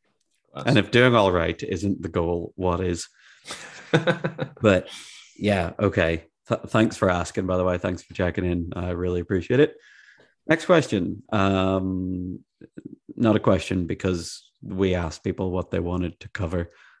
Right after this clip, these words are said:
Speaker 2: and people responded with topics. Uh, Mendel says,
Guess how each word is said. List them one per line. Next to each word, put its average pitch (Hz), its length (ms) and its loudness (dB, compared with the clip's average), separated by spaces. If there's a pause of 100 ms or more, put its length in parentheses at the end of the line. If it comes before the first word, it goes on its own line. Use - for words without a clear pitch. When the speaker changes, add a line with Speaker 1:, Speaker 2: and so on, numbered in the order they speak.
(120)
Speaker 2:
and 87 500 -2 (140)
people 85 300 -4
responded 82 560 -6
with - 160 -10
topics. - 460 -8 (420)
Uh, 95 240 4
Mendel 107 540 4
says, 123 360 2